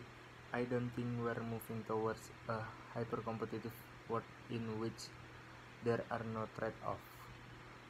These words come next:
We are probably moving in the other direction." They are more customer segment than ever before, more technological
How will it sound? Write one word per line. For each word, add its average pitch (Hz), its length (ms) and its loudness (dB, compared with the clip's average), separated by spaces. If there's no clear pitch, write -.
We 127 160 8
are 123 100 4
probably 120 480 8
moving 117 480 2
in 113 260 2
the 104 80 4
other 113 220 6
direction." 107 540 2
They 113 180 12
are 127 160 6
more 120 160 4
customer 117 480 2
segment 117 640 0
than 107 160 4
ever 117 160 4
before, 104 400 0
more 113 240 2
technological 117 880 4